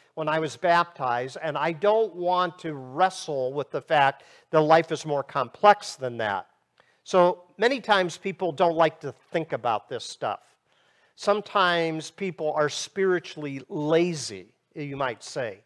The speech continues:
But you evolve in other areas of your life all the time. When you became a parent, if you're a parent, um,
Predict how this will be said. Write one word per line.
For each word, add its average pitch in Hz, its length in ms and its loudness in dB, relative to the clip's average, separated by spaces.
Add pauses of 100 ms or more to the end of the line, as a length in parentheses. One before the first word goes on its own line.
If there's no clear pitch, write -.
(640)
But 247 220 4
you 302 240 2
evolve 190 800 6 (920)
in 196 260 2
other 262 380 4
areas 214 440 4
of 165 140 -2
your 165 140 -4
life 196 340 2
all 160 180 4
the 160 120 -6
time. 170 460 -6 (480)
When 170 160 -4
you 262 120 -6
became 214 480 -4
a 160 100 0
parent, 156 560 -6
if 156 200 -12
you're 127 180 -10
a 117 40 -10
parent, 123 420 -8 (1120)
um, 165 520 4